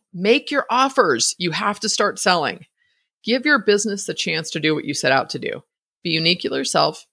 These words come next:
be uniquely yourself, and put in the work. I know it sounds so simplified, but I don't know. I think we overcomplicate things. What if,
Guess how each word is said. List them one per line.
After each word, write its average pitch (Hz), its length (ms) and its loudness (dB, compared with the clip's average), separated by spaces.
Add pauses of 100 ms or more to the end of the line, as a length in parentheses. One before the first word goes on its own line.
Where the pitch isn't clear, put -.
(140)
be 175 80 -4
uniquely 170 920 2
yourself, 127 580 -2 (460)
and 233 100 -2
put 277 120 -4
in 277 40 -10
the 294 80 -6
work. - 320 -6 (640)
I 226 80 -4
know 311 100 0
it - 80 -4
sounds 320 240 -2
so 254 120 2
simplified, 180 640 2
but 170 200 6 (560)
I 214 60 -14
don't 247 80 -6
know. 254 60 0
I 190 80 4
think 208 180 0
we 294 160 0
overcomplicate 220 840 -4
things. - 420 -14 (540)
What 294 120 -4
if, 339 100 -8